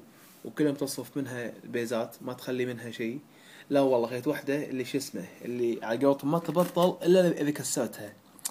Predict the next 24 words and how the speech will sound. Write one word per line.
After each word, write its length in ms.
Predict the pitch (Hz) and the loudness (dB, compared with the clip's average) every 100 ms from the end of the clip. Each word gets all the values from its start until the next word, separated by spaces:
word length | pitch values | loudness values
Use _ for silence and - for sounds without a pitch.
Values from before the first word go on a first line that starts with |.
| - - - | -10 -16 0
هذه 320 | 165 185 175 | 4 6 4
تخليك 360 | 175 160 170 165 | 0 2 2 2
تجمع 320 | 151 135 104 | 0 0 -2
شوية، 400 | - 110 98 - - _ - - - | -6 -6 -6 -10 -20 _ -16 -12 -4
تجمع 260 | 135 123 | -4 -4
بيزات، 460 | 101 110 110 98 - - | -4 -4 -2 -6 -6 -16
لأن 180 | - 95 | -12 -12
تدوم 320 | - 123 117 | -8 -6 -4
بعد 160 | 107 104 | -4 -6
الواحد 420 | 113 123 123 117 | 0 0 0 -4
دايمًا، 400 | 135 139 131 127 117 - - - - - | -2 0 -2 -4 -8 -18 -20 -20 -20 -20
آه، 420 | - - - - - | -14 -12 -10 -12 -8
إذا 180 | 131 | -4
مثلًا 680 | 127 127 131 120 117 113 107 92 | -4 -4 -4 -2 -2 -4 -6 -10
شاف 280 | - - 131 | -8 -4 -4
حصالة 420 | - - 139 127 | -4 -4 0 2
عطوا 240 | 110 - 123 | 2 -2 -2
بطلها 460 | 113 - 135 131 | -4 -2 -2 -2
وخذ 240 | 131 - 131 | -8 -6 -2
البيزات. 540 | 113 110 104 98 92 - - - - - - - - - | -2 -2 -4 -8 -12 -18 -20 -20 -20 -20 -20 -20 -10 2
بس، 360 | 156 - - | 4 4 2
آه، 360 | 160 151 131 - | 2 2 0 -4
خلاص، 580 | - 196 170 175 - - | 0 2 2 -2 -6 -8
يعني 480 | 107 110 110 95 | -10 -6 -6 -8